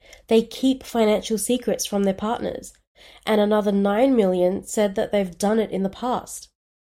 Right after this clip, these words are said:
The article also points out that financial infidelity is a lot more common in relationships where people aren't able to talk about money with their partners. And this just goes to show that talking about money is seriously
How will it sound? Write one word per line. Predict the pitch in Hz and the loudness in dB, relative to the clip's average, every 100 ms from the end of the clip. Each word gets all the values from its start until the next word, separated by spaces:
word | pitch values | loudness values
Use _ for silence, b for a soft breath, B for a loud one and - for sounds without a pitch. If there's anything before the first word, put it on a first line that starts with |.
| _ _ | _ _
The | 233 208 | -4 2
article | 254 320 311 | 2 2 0
also | - 220 220 220 | 2 2 0 -4
points | 202 214 196 196 - | -2 -2 -2 -2 -4
out | 202 - - | -2 -2 -2
that | 185 - | -4 -2
financial | - 202 190 190 233 | -4 0 0 -2 -4
infidelity | 233 226 196 208 214 185 196 | -2 -2 0 0 2 0 -2
is | 185 | -4
a | 196 | -2
lot | 196 196 - | 0 0 0
more | 233 254 | 2 2
common | - - 226 214 196 | 0 -6 -2 0 -2
in | 190 180 | -4 -4
relationships | 185 185 196 208 190 190 - - | -2 -2 -4 -6 -6 -8 -10 -10
where | 190 185 | -8 -6
people | - 196 196 190 - | -6 -6 -6 -6 -4
aren't | 196 220 - | -4 -2 -2
able | 196 196 196 | -4 -4 -6
to | 190 | -8
talk | 185 - 202 202 | -10 -4 -4 -4
about | 190 185 185 | -6 -6 -4
money | 180 180 175 | -4 -2 -2
with | 165 170 | -4 -8
their | 175 175 | -8 -10
partners. | - 170 - - - - _ _ _ _ B B B B B | -10 -10 -8 -10 -12 -18 _ _ _ _ B B B B B
And | 220 | 2
this | 233 269 | 2 2
just | - 339 | 0 -2
goes | - 220 220 | 0 0 0
to | 196 | -4
show | - 202 196 | -2 0 0
that | 196 | -2
talking | - 233 233 294 | -6 -10 -4 -2
about | 269 233 202 | -2 -2 -2
money | 208 196 190 | 0 0 0
is | 220 208 | -4 -6
seriously | - 247 254 294 247 - 185 170 175 | -6 -2 0 4 2 2 -4 -4 -4